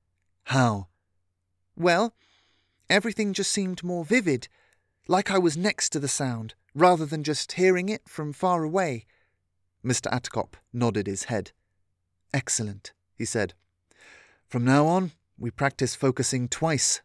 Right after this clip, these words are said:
then, once in the morning after breakfast, and once again in the evening before sleep. All this on top of our regular defense and attack training, as well as your new play sessions with Fritha." Lillian cocked her head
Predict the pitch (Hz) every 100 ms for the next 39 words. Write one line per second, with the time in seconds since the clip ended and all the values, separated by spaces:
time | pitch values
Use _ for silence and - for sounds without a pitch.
0 | - 117 101 95 _ _ _ - 120 120
1 | 127 120 113 123 143 139 135 123 - 120
2 | - 107 131 135 - 120 - - - -
3 | _ - 110 120 127 139 123 139 131 127
4 | 123 123 160 175 131 131 135 - 117 -
5 | 123 117 - 156 131 - - _ _ _
6 | _ _ _ _ 123 147 160 151 139 127
7 | 123 139 131 117 120 113 117 139 135 120
8 | 113 113 - 156 160 - 131 131 120 -
9 | 156 - - 127 123 156 - - - _
10 | - 120 - 131 139 123 127 117 123 135
11 | - 156 170 - 127 - 113 107 - 117
12 | - 202 190 131 101 _ _ _ _ _
13 | _ - 143 135 117 104 - 143 - 117
14 | 107 131 113 -